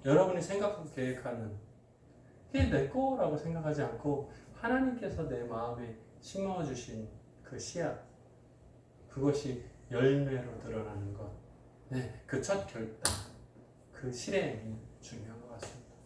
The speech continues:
이번 한 주간 우리에게 하나님께서 맡겨주실 것이 무엇일까? 예수님이 부활의 첫 열매로 희생하고 순종하셨던 그 모습을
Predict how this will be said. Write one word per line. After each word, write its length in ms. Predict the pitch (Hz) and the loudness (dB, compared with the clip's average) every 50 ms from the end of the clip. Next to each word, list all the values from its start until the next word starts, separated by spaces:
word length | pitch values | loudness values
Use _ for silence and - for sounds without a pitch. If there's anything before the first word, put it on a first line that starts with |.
| - - - - | -20 -20 -14 -8
이번 200 | 131 123 131 131 | -2 0 0 2
한 120 | 135 147 147 | 2 2 2
주간 480 | 143 135 123 120 123 131 127 - - - - - - - - | 2 4 2 4 2 2 0 -2 -6 -12 -16 -16 -16 -12 -6
우리에게 420 | - 123 123 139 135 131 123 120 120 | -2 0 2 4 6 4 4 4 2
하나님께서 540 | - 143 151 151 143 131 127 - 123 113 110 | 0 2 2 2 2 0 0 -2 -4 -4 -4
맡겨주실 640 | 110 107 - - 135 131 123 - - - 135 123 117 | -6 -6 -2 0 0 2 2 0 -4 -6 -6 -6 -6
것이 240 | 113 113 - - 113 | -6 -8 -8 -6 -6
무엇일까? 720 | 113 117 113 113 117 - - - - 113 113 113 - - - - - - - - - - - - - - - - | -6 -6 -6 -6 -8 -10 -10 -10 -8 -8 -6 -6 -8 -10 -14 -18 -20 -20 -20 -20 -20 -18 -18 -18 -18 -10 -4 0
예수님이 520 | 135 135 - 147 139 135 131 127 123 123 | 0 2 4 4 4 4 4 4 4 2
부활의 460 | - - 127 127 123 123 120 120 - - - - | 2 2 4 4 6 6 4 2 -2 -6 -12 -14
첫 400 | - - - 220 220 - - 135 | -6 0 0 2 2 0 -2 -4
열매로 640 | 113 113 113 117 117 117 113 113 117 120 - - - - - - - - | -2 0 0 0 0 -2 -2 -2 -2 -2 -2 -4 -6 -10 -16 -18 -12 -6
희생하고 640 | 190 185 - - 185 170 160 143 135 135 127 123 123 120 | -6 -2 2 2 2 2 2 0 0 0 0 0 0 -2
순종하셨던 880 | - - 196 196 196 - 202 175 147 135 123 117 113 113 - 113 113 - | 0 0 0 0 2 2 2 2 2 0 -2 -2 -4 -4 -6 -8 -8 -6
그 100 | - 117 | -6 -4
모습을 520 | 113 117 113 110 - 120 123 120 120 120 | -4 -4 -4 -4 -4 -6 -6 -4 -4 -6